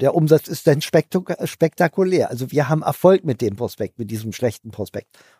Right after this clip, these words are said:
Und dieses gute Prospekt von der Werbeagentur, da kam kein Mensch, das war so langweilig.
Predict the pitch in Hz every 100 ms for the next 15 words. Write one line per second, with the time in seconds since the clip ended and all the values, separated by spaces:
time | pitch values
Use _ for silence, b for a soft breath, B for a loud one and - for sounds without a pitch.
0 | b - 110 123 117 - 202 220 156 -
1 | - - 117 - 123 123 143 165 131 120
2 | 135 147 165 - _ _ _ _ _ 131
3 | - 147 139 156 139 160 165 - 143 -
4 | 143 135 160 135 175 - 107 120 185